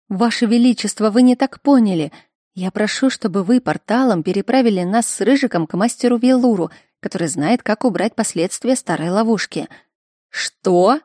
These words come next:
Показалось, будто тёмный оглох, потому что скривился и повернулся ко мне правым ухом. «Я не ослышался?» и грозно зыркнул на Мадж. «Дочь,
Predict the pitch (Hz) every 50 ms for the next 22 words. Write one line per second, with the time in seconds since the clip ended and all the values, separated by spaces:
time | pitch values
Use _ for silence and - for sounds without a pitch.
0 | _ _ _ _ _ _ _ _ _ _ - 156 - 185 185 208 254 262 262 240
1 | 214 175 202 - - 196 202 - - 247 233 226 220 220 214 185 175 208 240 285
2 | 285 220 - - - 156 - 151 160 175 - - - 175 - - - 180 170 165
3 | 214 247 262 - - - 240 - 190 175 160 170 151 165 170 190 - - - -
4 | 190 185 185 180 - - 147 147 143 156 151 - - 185 170 - - 151 143 143
5 | - - - _ _ _ _ _ _ _ _ _ _ - - 165 185 180 175 175
6 | 160 160 170 185 180 160 156 - - 170 180 247 294 - - 339 262 - - -
7 | 180 127 - - - - _ _ _ _ _ _ - 214 185 165 170 170 170 196
8 | 220 220 220 196 185 180 170 - - 180 175 180 185 190 190 185 170 131 - -
9 | - - - _ _ _ _ _ _ _ _ _ - 196 214 190 156 143 156 190
10 | - - -